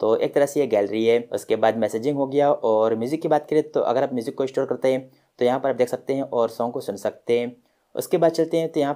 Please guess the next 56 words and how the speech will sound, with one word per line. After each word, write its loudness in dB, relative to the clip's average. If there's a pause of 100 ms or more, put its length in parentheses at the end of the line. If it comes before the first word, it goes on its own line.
(160)
पर 2
स्टॉप -2
वॉच 0
हो -2
गया, 2 (400)
जहाँ 2
पर 2
आपको 0
यहाँ 0
पर -2
टाइमर 0
दिया -2
गया 0
है। 0 (440)
उसके 0
बाद 4
सुपर 2
पावर 4
स्विंग -2
मोड, 0 (100)
तो -2
यहाँ 2
पर 2
जाएंगे, 2
इसको 2
on 0
करेंगे 4 (460)
तो 8
बस 4
आप 2
टाइम 4
देख 2
सकते 0
हैं 2
और 4
कोई 2
भी -4
फीचर 0
वर्क 0
नहीं -8
करेगा। 2 (420)
तो 10
अगर 8
आप 4
इसको 0
लगा 6
देते 4
हैं 0
तो 2
फिर 0
बैटरी 0
आपको 0
काफ़ी 0
बढ़िया -2
मिलेगी -2
इसमें। -6